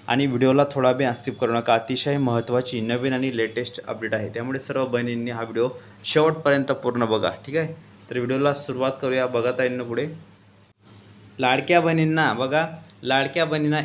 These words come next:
एक लाख रुपयापर्यंत कर्ज, तेही झिरो टक्के व्याजदराने. बघा, तर एक लाख रुपयापर्यंत तुम्हाला हे जे लोन आहे, ते कर्ज मिळणार आहे. तर कशा पद्धतीने मिळा-, मिळणार आहे, संपूर्ण माहिती मी तुम्हाला या व्हिडिओमध्ये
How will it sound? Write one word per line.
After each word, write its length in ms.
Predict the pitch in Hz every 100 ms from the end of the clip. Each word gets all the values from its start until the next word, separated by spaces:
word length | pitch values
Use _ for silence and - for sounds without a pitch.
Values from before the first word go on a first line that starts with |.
| 147
एक 220 | 147 147
लाख 220 | 143 139
रुपयापर्यंत 540 | 147 135 131 135 131 139 139
कर्ज, 240 | 131 120 135 -
तेही 280 | 135 139 160 - - - - -
झिरो 180 | 127 143
टक्के 320 | 143 139 143
व्याजदराने. 540 | 131 120 113 110 110 101
बघा, 240 | 107 101 - -
तर 80 | 127
एक 300 | - 131 135
लाख 240 | 135 131 135
रुपयापर्यंत 440 | 131 123 127 120
तुम्हाला 340 | 123 123 120
हे 200 | 120 117 117
जे 100 | 113
लोन 300 | 113 113 123
आहे, 240 | 120 117 104
ते 60 | 117
कर्ज 300 | - 120 110
मिळणार 320 | 113 113 107
आहे. 140 | 104 104 - - - -
तर 60 | - -
कशा 220 | 139 160
पद्धतीने 440 | 151 143 131 139 139
मिळा-, 380 | 135 127 127
मिळणार 320 | 123 127 127 127
आहे, 240 | 127 127 - -
संपूर्ण 440 | - 127 120 127
माहिती 300 | 131 123 117
मी 80 | 120
तुम्हाला 280 | 120 120 117
या 120 | 113
व्हिडिओमध्ये 440 | 110 107 107 110